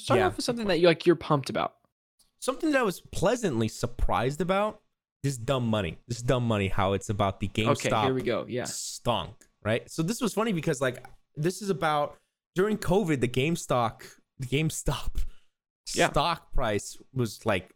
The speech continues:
Speaker 2: hedged or wh-, I don't know what even, what happened. Like, I remember you guys covered it on the, on the Checkpoint podcast. It was so huge.
Speaker 1: Yeah, dude.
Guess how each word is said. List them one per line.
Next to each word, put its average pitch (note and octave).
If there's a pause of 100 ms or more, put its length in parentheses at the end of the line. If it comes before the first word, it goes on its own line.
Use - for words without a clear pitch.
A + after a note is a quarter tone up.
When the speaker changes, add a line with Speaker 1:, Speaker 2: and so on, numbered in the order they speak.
(140)
Speaker 2:
hedged B2
or G2+ (140)
wh-, B2
I C3
don't C3+
know A2+
what A2
even, F#2+
what F2
happened. -
Like, E2+ (560)
I -
remember D3+
you C3
guys A2
covered E3
it F3+
on C3+
the, F2+ (100)
on G2+
the G1+ (100)
Checkpoint B2+
podcast. D3+
It D3+
was C3
so D3
huge. -
Speaker 1:
Yeah, F3+
dude. F#3